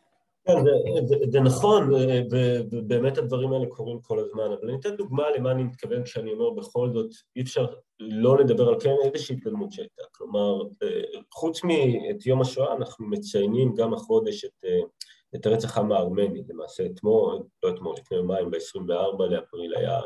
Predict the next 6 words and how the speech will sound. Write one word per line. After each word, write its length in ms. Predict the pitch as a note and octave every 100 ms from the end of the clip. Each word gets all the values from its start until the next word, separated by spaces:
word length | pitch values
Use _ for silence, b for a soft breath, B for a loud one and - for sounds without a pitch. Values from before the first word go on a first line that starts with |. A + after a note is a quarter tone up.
| -
יום 140 | F2+
הזיכרון 380 | F2+ - F#2 F2+
לרצח 380 | F2 F2+ F2+ F2
העם 160 | E2+
הארמני. 400 | E2 D#2+ E2 D#2+ - B B B B B B B _
עכשיו, 340 | - - A#2